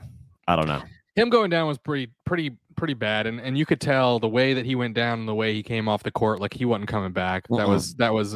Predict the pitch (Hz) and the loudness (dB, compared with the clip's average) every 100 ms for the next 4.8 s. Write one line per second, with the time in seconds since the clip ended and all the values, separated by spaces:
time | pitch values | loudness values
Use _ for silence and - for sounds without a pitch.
0 | 104 113 123 110 110 101 101 101 101 98 | -8 -2 -2 0 0 0 -2 -2 -2 -4
1 | - - - 370 - 117 110 110 107 101 | -8 -4 0 0 2 0 0 0 0 -2
2 | 107 104 - 107 127 101 104 - - - | -4 -6 0 2 4 2 -2 -8 -20 -20
3 | _ - - 120 117 - 131 123 120 117 | _ -20 -20 -8 -8 -6 -4 0 0 2
4 | 107 110 110 110 107 107 113 | 2 4 4 2 0 -4 -4